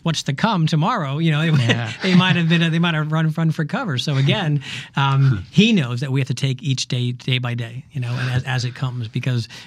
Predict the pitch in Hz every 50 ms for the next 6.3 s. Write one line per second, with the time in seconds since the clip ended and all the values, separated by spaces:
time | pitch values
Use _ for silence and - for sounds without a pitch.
0 | - - - 151 151 147 139 143 139 127 143 143 160 143 131 123 120 117 113 117
1 | 123 - 147 123 123 120 - - 127 123 110 - 117 113 123 117 - 127 123 127
2 | - 127 117 117 117 127 123 120 120 127 131 120 - - 139 143 165 170 - 143
3 | 139 143 127 139 131 127 135 139 131 135 120 - 139 127 117 135 131 127 120 120
4 | 123 156 117 113 127 - - 123 127 127 123 - 139 131 120 - 135 165 190 147
5 | - - - - - - - - - - - - 156 147 - - - - 151 139
6 | 196 214 175 127 117 131